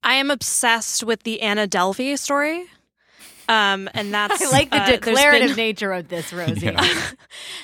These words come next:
Speaker 1: No, this is finally, like, I have, like, a keeper that I'm, like, this is,
Speaker 2: <laughs> That you
Speaker 1: you
Speaker 2: wanna
Speaker 1: know,
Speaker 2: keep?
Speaker 1: that I'm, like,
Speaker 2: Legit?
Speaker 1: legitimately really,
Speaker 2: <laughs>
Speaker 1: yeah. Uh, so this was, this is, um, a woman who is currently in Rikers Island, but she,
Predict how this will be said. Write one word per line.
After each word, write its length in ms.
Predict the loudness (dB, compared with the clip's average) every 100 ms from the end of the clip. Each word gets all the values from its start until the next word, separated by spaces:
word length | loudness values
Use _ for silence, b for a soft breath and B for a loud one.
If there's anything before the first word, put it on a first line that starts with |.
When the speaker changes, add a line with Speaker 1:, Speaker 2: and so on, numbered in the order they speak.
| -2
Speaker 1:
No, 260 | 2 4 2
this 160 | 0
is 160 | -2 -4
finally, 600 | 0 0 2 0 0 2
like, 200 | 2 2
I 80 | 0
have, 320 | 0 -2 -10 -14 -6
like, 180 | -4 -2
a 80 | -2
keeper 300 | -4 -4 -2
that 140 | 0
I'm, 160 | -2 -2 -10 -4
like, 300 | -4 -4 -10 -4
this 160 | 0 2
is, 140 | 2
Speaker 2:
<laughs> 180 | 2 0
That 140 | -2 -10 -10
you 80 | -4 2
Speaker 1:
you 40 |
Speaker 2:
wanna 140 | 2
Speaker 1:
know, 40 | 2
Speaker 2:
keep? 160 | 2 2
Speaker 1:
that 100 | 2
I'm, 160 | 2
like, 160 | 0 2
Speaker 2:
Legit? 160 | 2 4 4
Speaker 1:
legitimately 380 | 4 4 2
really, 300 | 2 2 2 2
Speaker 2:
<laughs> 20 |
Speaker 1:
yeah. 260 | 2 2 0 B B B 2
Uh, 420 | 4 4 2 -4
so 200 | -2 -2
this 280 | 0 -2 0
was, 240 | 0 0 -2
this 200 | 0 0
is, 240 | 0 -2 0
um, 260 | 2 2 0 -2
a 140 | 0
woman 260 | 2 2 0
who 220 | 0 2
is 320 | 2 2 -4 _ _ -14
currently 680 | 0 2 2 0 0 -4 -4 -2
in 120 | 2
Rikers 360 | 2 2 0
Island, 400 | 2 2 2 -2
but 140 | -4 0
she, 500 | 0 0 0 0